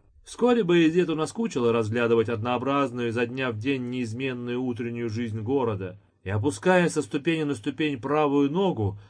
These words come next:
которую он имел привычку приволакивать, но вполне крепкую, султан боком сошел во двор. Начинать прием, погружаться в дела еще не хотелось.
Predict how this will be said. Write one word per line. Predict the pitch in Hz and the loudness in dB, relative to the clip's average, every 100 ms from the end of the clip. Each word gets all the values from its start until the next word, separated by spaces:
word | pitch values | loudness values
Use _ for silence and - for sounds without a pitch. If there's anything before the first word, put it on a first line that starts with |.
| _ | _
которую | 101 110 147 147 | -6 0 6 8
он | 143 143 | 6 4
имел | 147 143 | 0 0
привычку | 139 143 143 - 123 | 0 2 2 0 -2
приволакивать, | 135 143 170 165 - 101 92 - _ _ _ | 0 2 2 2 0 -4 -4 -10 _ _ _
но | 110 | -10
вполне | 107 151 170 185 | -6 -6 -4 -4
крепкую, | 175 196 208 107 - 90 - _ _ _ _ _ | -2 0 2 0 -6 -10 -12 _ _ _ _ _
султан | 123 135 117 160 143 | -6 -4 0 0 0
боком | 117 175 175 170 151 | 2 2 2 -2 -4
сошел | 131 107 143 135 | -8 -4 -2 0
во | 123 | 0
двор. | 120 110 98 87 - _ _ _ | -2 -2 -2 -4 -12 _ _ _
Начинать | - 107 113 165 202 180 | -8 -4 -2 0 0 2
прием, | 185 190 220 220 120 104 - _ _ | 0 4 4 4 2 -6 -14 _ _
погружаться | 98 113 135 165 185 175 170 | -4 -2 0 2 0 0 -2
в | 131 | 0
дела | 165 202 185 | 0 0 -2
еще | 123 175 | -4 -6
не | 160 | -6
хотелось. | - 160 175 147 90 - | -6 -6 -4 -6 -6 -10